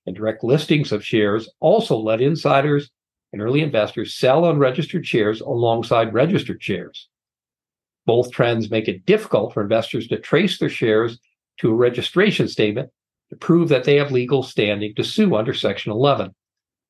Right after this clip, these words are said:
This problem came into sharp focus on June first, when the United States Supreme Court held that plaintiffs suing under Section eleven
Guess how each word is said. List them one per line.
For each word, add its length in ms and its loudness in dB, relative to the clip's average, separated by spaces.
This 140 -6
problem 400 -2
came 240 -2
into 160 -4
sharp 360 0
focus 480 0
on 320 -4
June 320 0
first, 480 0
when 100 -6
the 60 -8
United 440 0
States 320 -2
Supreme 400 -2
Court 420 0
held 220 2
that 220 0
plaintiffs 680 -2
suing 580 0
under 200 0
Section 400 0
eleven 340 0